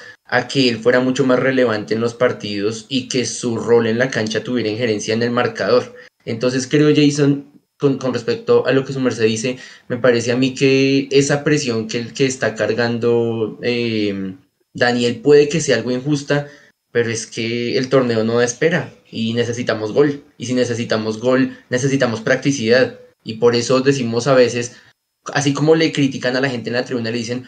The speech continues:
"No canten el ole cuando vamos apenas uno cero, cuando vamos apenas dos cero, después del tres cero cántelo". Me parece a mí también que cuando vamos cero cero tenemos dos partidos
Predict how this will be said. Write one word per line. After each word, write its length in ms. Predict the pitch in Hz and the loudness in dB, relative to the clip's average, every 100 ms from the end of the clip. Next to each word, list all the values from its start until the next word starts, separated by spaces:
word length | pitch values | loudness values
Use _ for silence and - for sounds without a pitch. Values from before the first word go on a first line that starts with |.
| - - | -16 -14
"No 180 | 104 | -10
canten 400 | - 135 139 156 | -4 -2 0 2
el 140 | 156 135 | 4 4
ole 240 | 120 123 | 4 2
cuando 260 | 143 143 143 | 0 4 4
vamos 260 | 120 117 | 4 0
apenas 380 | 139 123 117 120 | -2 0 0 0
uno 160 | 139 139 | 0 2
cero, 420 | 143 120 113 110 | 2 0 -4 -6
cuando 220 | - 110 110 | -6 -4 -2
vamos 160 | 117 | -4
apenas 300 | 143 123 113 | -2 -2 -2
dos 140 | 123 139 | -4 -2
cero, 200 | 120 120 | 0 0
después 280 | 117 120 | -2 -2
del 100 | 120 | -2
tres 140 | 120 139 | 0 2
cero 200 | 135 135 | 2 2
cántelo". 480 | 156 127 127 135 - - - - | 0 -2 0 -2 -2 -10 -20 -10
Me 120 | 120 | -6
parece 360 | 120 123 117 123 | -2 -2 0 0
a 40 | |
mí 160 | 135 131 | 0 0
también 480 | 139 139 139 135 139 | 0 2 4 2 0
que 160 | 135 | -4
cuando 240 | 123 117 110 | -2 0 0
vamos 240 | 107 127 | 0 0
cero 180 | 160 143 | 2 0
cero 300 | 127 113 113 | 0 -2 -4
tenemos 340 | 117 113 110 | -4 -4 -2
dos 160 | 131 139 | 0 0
partidos 640 | 147 143 - 147 143 143 | 0 0 0 2 4 2